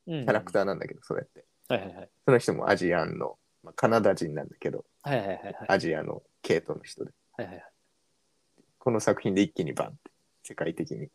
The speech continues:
Speaker 1: なるほど。
Speaker 2: 有名になったんだけど、数年前までなんとフリー素材のモデルでした。
Speaker 1: 嘘やん。
Speaker 2: <laughs>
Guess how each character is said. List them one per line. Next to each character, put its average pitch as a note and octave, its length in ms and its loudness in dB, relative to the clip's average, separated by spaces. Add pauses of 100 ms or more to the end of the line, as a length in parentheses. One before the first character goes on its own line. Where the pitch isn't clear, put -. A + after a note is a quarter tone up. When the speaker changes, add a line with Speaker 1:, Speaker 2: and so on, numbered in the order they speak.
(220)
Speaker 1:
な - 180 -6
る - 100 -8
ほ - 120 -20
ど。 - 140 -20
Speaker 2:
有 A2 120 12
名 F#2+ 140 6
に F#2 60 0
な G2+ 80 4
っ G#2 60 0
た G2 100 0
ん F#2 40 2
だ F#2+ 80 2
け A2 80 8
ど、 C#3 280 8 (680)
数 C3 240 4
年 B2+ 220 4
前 A#2 160 4
ま G#2 140 6
で F#2+ 80 4
な F#2+ 140 2
ん - 40 -4
と - 80 -4
フ - 180 -4
リ G#2+ 120 8
ー - 20 2
素 A2+ 160 2
材 F2+ 220 0
の D#2+ 80 -2
モ F2 160 -4
デ F#2+ 120 6
ル - 120 -4
で A#2 80 -6
し - 100 -10
た。 - 80 -20 (460)
Speaker 1:
嘘 D3+ 420 6
や A#2 120 4
ん。 - 200 -10
Speaker 2:
<laughs> - 0 -